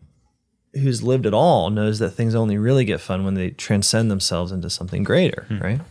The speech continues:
Speaker 1: It's like the kind of wedding day of all things. Everything kind of,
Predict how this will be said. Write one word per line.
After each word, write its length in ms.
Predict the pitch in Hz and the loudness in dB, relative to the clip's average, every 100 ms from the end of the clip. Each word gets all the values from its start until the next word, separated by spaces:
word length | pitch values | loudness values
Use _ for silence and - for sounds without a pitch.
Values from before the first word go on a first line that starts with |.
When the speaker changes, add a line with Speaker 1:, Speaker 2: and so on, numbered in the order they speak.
| - - - - - - | -18 -20 -20 -20 -20 -12
Speaker 1:
It's 200 | - - | -8 -4
like 200 | 110 101 | -2 -4
the 100 | 104 | -4
kind 220 | 104 107 101 | -6 -4 -4
of 100 | 92 | -2
wedding 380 | 104 139 110 | 2 2 2
day 160 | 92 87 | 0 -2
of 100 | 85 | -2
all 160 | 78 87 | -4 -2
things. 420 | 120 113 - - | 0 0 -2 -8
Everything 380 | 92 98 98 98 | -8 -6 -6 -6
kind 180 | 98 | -4
of, 320 | 90 85 - | -4 -6 -12